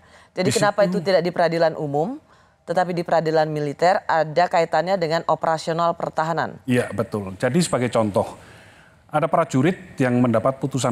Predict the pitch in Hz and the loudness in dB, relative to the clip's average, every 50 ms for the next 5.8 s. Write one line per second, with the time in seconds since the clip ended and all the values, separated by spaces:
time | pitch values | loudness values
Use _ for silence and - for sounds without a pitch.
0 | 110 101 - - 117 98 92 92 85 85 92 90 - - _ _ _ _ _ _ | -2 -2 -2 -4 -4 -4 -4 -6 -8 -12 -16 -18 -20 -20 _ _ _ _ _ _
1 | _ _ _ _ _ _ _ _ _ _ _ - 143 151 151 160 151 - 165 131 | _ _ _ _ _ _ _ _ _ _ _ 0 0 0 0 -2 0 0 0 0
2 | - 120 123 123 120 - - 120 117 117 107 123 120 120 113 127 - - 131 120 | 0 0 0 0 0 0 -2 0 0 0 2 0 0 0 -2 -2 -2 -2 -2 -2
3 | - 117 113 113 110 104 107 104 - - 160 170 156 131 107 101 92 90 87 - | 0 0 0 0 0 -2 -4 -6 -6 -2 0 2 2 2 0 -2 -4 -10 -16 -20
4 | - - _ _ _ _ _ _ _ - _ _ 131 135 139 139 - 180 165 - | -20 -20 _ _ _ _ _ _ _ -20 _ _ -4 -2 -2 0 0 0 -2 0
5 | - 131 120 104 - - - 135 120 - 165 151 127 123 151 160 | -2 -4 -4 -4 -6 -6 -6 -4 -4 -2 -2 -2 0 0 -2 -2